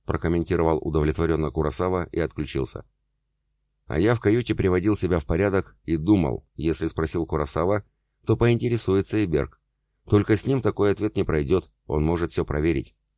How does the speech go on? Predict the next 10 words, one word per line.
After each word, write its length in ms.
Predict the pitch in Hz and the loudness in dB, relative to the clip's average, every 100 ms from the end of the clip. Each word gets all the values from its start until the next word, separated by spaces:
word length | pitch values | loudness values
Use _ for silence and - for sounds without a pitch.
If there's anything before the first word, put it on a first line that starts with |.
| _ _ _ _ _ - | _ _ _ _ _ -4
Попал 400 | 73 95 110 113 | -2 2 2 4
я 220 | 110 104 | 2 2
из 220 | 101 85 | 0 0
огня 340 | 85 78 98 98 | 0 0 0 2
да 140 | 92 | -2
в 60 | - | -2
полымя, 520 | 82 82 85 78 67 _ - | 0 2 2 0 -6 _ -6
а 120 | 73 | -6
все 200 | - 98 | -2 0
женщины. 560 | 80 85 - 62 52 | 0 0 -2 -6 -8